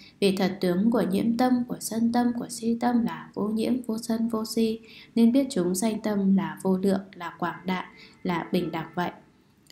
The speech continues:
Hỏi, vì sao trước Phật nói thật tướng Pháp là vô tướng, nên như thật biết được chúng sanh nhiếp tâm hay loạn tâm, rồi sau đó lại nói do tướng tận, tướng đoạn, tướng tịch diệt, tướng ly,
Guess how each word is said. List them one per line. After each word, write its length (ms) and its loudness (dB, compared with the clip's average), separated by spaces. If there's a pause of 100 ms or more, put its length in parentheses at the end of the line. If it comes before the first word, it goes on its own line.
(160)
Hỏi, 240 0 (760)
vì 140 2
sao 340 2
trước 260 2
Phật 260 -2
nói 380 2
thật 200 0
tướng 200 -2
Pháp 400 0
là 240 -4
vô 200 -2
tướng, 340 2 (100)
nên 160 4
như 180 8
thật 160 -2 (100)
biết 100 -2
được 260 -2
chúng 220 -10
sanh 260 0
nhiếp 140 4 (100)
tâm 140 0 (120)
hay 120 -4
loạn 260 -4
tâm, 340 2 (260)
rồi 180 0
sau 220 -4
đó 220 -2
lại 260 -2
nói 320 -4
do 240 -2
tướng 280 0
tận, 180 -2 (160)
tướng 280 -4
đoạn, 200 0 (120)
tướng 280 -2
tịch 200 -2
diệt, 220 -4 (120)
tướng 240 -6
ly, 340 4